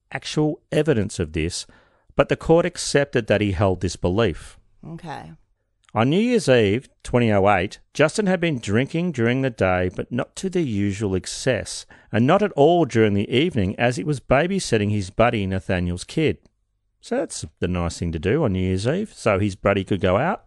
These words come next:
Speaker 2: Yeah, that, that is a nice thing to do. Bit of an A F D. Well, no, it's not really an alcohol-free day if you drank earlier, but, you know, for
Speaker 1: No.
Speaker 2: him it was one.
Speaker 1: It was.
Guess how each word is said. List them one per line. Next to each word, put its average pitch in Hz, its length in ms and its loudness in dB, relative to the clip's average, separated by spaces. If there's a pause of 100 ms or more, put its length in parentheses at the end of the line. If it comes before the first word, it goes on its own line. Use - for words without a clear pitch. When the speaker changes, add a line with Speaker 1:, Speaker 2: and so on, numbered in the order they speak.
Speaker 2:
Yeah, 214 220 0 (160)
that, 320 340 -2
that 415 160 -2
is 453 160 -2
a 554 160 -2
nice 170 160 -4
thing 160 200 -8
to 160 100 -12
do. 151 260 -8 (580)
Bit 262 120 2
of 220 80 4
an 196 80 0
A 180 160 2
F 180 160 -4
D. 202 300 -2
Well, 214 120 0
no, 233 140 0
it's - 260 -4
not 180 180 -4
really 160 300 -4
an 147 80 -6
alcohol-free 143 680 -6
day 143 220 -4
if - 160 -12
you 139 80 -10
drank 139 300 -8
earlier, 127 400 -4
but, 170 180 -2
you 208 140 -2
know, 143 80 -8 (160)
for - 180 4
Speaker 1:
No. 180 100 0
Speaker 2:
him 330 200 2
it - 120 2
was 151 220 -2
one. 151 400 -6
Speaker 1:
It 196 140 0
was. 117 420 0